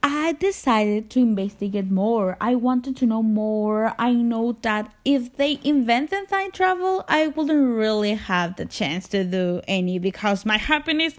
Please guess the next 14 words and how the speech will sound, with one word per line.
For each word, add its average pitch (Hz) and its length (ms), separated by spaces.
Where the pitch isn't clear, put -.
isn't 208 640
a 208 140
priority. 185 720
But 196 440
yeah, 220 420
so 190 500
I 233 140
decided 202 680
to 220 100
look 202 580
all 240 460
over 202 480
the 214 120
internet 196 680